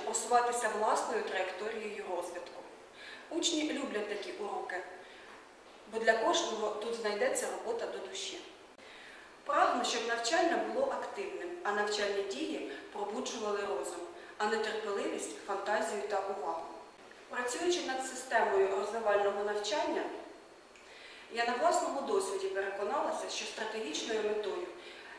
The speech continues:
виховання є розвиток особистості як суб'єкта життєдіяльності. А головна мета розвивального навчання — забезпечити умови для такого перетворення. Тож на майстер-класі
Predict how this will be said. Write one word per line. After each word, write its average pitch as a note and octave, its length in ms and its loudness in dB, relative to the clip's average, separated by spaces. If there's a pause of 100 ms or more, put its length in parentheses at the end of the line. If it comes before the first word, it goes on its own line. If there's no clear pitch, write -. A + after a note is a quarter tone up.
(160)
виховання F#3+ 600 2 (220)
є C4+ 300 4
розвиток G3 400 2 (120)
особистості F#3 840 -6 (380)
як G#3 180 0
суб'єкта G#3 600 -2
життєдіяльності. F#3 960 -2 (640)
А A#3 140 10
головна A#3+ 360 8
мета A#3 480 8
розвивального A3 640 6
навчання — G#3 520 0 (340)
забезпечити A3+ 640 0
умови G#3+ 460 2
для G3 80 2
такого G3 320 0
перетворення. F#3 680 -6 (440)
Тож A#3 240 2
на A3+ 60 2
майстер-класі A3+ 680 4